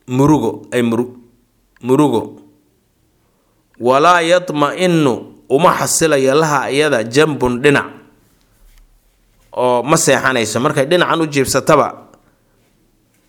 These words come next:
murugadaasaa haysay, haddana ka kale ayay isu gedi. Oo waxaa seexda oo lada,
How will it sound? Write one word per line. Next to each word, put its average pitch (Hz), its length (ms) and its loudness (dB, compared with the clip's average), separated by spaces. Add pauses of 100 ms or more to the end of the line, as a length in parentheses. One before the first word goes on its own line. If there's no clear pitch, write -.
(200)
murugadaasaa 147 640 2
haysay, 135 320 -2
haddana 147 300 -2
ka 147 100 -10
kale 147 220 2
ayay 139 280 0
isu 135 220 -2
gedi. 123 340 0 (1200)
Oo 135 180 4
waxaa 143 260 0
seexda 139 440 -2
oo 135 160 2
lada, 127 300 2